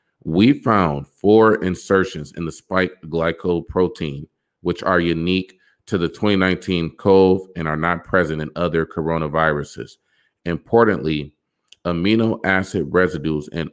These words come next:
all four inserts have identity or similarity to those in the H I V one G P one twenty or H I V one gag.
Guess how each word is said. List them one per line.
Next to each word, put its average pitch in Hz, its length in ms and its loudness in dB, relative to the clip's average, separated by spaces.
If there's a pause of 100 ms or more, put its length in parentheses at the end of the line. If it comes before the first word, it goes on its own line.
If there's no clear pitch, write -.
all 92 400 2
four 95 440 2
inserts 80 600 -6
have 82 320 -4
identity 85 800 -2
or 76 160 -6
similarity 82 720 -2
to - 160 -10
those 78 360 -2
in 76 80 -12
the 76 180 -8
H 85 200 -4
I 85 120 0
V 78 200 -2
one 80 400 -2
G 78 160 -2
P 80 180 -4
one 76 240 -4
twenty 95 540 0 (300)
or 82 200 2
H 87 300 0
I 82 120 2
V 78 220 0
one 73 360 -4
gag. 76 420 -2